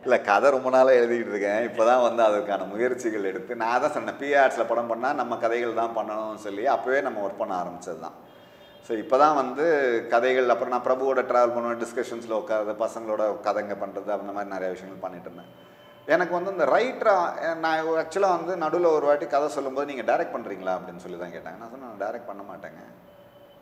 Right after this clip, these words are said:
நான் ரைட்டரா இருக்கணும்னு தான் ஆசைப்படுறேன்" அப்படின்னு. அதுக்கப்புறம் வந்து நம்ம எல்லாருடைய நெருங்கிய நண்பர், அஹ், எல் எம் எம் முரளி சார் வந்து, "ஏதாவது நல்ல project இருந்தா சொல்லுப்பா, ஏதாவது project இருந்தா சொல்லுப்பா" அப்படின்னு சொல்லிட்டே இருந்தாரு.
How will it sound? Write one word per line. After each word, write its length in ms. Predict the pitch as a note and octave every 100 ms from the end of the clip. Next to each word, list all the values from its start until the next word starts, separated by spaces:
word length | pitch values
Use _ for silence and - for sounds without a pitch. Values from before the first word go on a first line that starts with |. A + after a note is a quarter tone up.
| -
நான் 120 | F2+
ரைட்டரா 420 | G#2 D3+ D#3 C#3
இருக்கணும்னு 260 | A2+ A2 G#2
தான் 160 | G2
ஆசைப்படுறேன்" 500 | F2+ F2+ E2+ D#2+ D#2+ D#2+
அப்படின்னு. 280 | D#2+ D2+ D#2 G2+ -
அதுக்கப்புறம் 500 | A#2+ A#2+ A#2+ C#3 C3+
வந்து 240 | A#2 A#2
நம்ம 220 | A#2+ G#2+ G#2
எல்லாருடைய 760 | G2+ A#2 A2+ A2 G#2 G2 F#2 F2+
நெருங்கிய 320 | F#2+ G2 G2
நண்பர், 400 | F#2 F#2 F#2+ F2+
அஹ், 400 | E2 E2 D#2+ D#2+ - - - - - -
எல் 160 | G#2 C3
எம் 140 | C3
எம் 200 | A2+ F#2
முரளி 260 | G2 B2 B2+
சார் 200 | G#2+ E2+
வந்து, 460 | E2+ F#2 B2+ A2+
"ஏதாவது 220 | G2 G#2
நல்ல 500 | A#2 A2 A#2 A#2 G#2+ F#2+ G#2+
project 240 | G#2+ G#2
இருந்தா 220 | - G#2
சொல்லுப்பா, 500 | G2 G2 F#2+ F#2 F#2+
ஏதாவது 260 | F#2+ F#2+ G2
project 220 | G2 G2
இருந்தா 200 | E2+ F2+
சொல்லுப்பா" 380 | F2 F2 E2+ E2
அப்படின்னு 360 | D#2+ D2+ D2+
சொல்லிட்டே 280 | E2 D2+ E2
இருந்தாரு. 300 | D#2 D2 C2+